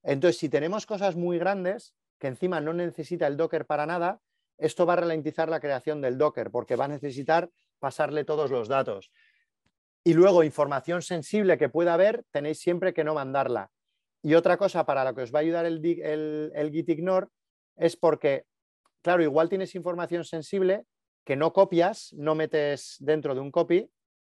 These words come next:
no metes dentro de un copy. Aquí, claro, aquí, mira, fíjate, aquí estamos copiando todo.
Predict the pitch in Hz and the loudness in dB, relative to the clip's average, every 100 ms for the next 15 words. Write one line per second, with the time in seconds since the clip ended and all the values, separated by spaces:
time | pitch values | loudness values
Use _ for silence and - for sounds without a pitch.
0 | _ - _ _ _ _ _ _ _ _ | _ -20 _ _ _ _ _ _ _ _
1 | 131 147 147 135 123 135 139 135 131 160 | -6 -4 -4 -6 -10 -8 -8 -8 -4 -4
2 | 160 135 165 156 151 120 117 139 123 101 | -2 -2 -2 0 0 0 -4 -8 -8 -8
3 | 127 123 127 123 110 120 139 135 123 113 | -10 -10 -6 -6 -6 -10 -12 -10 -10 -10
4 | 110 110 143 123 | -12 -8 -4 -4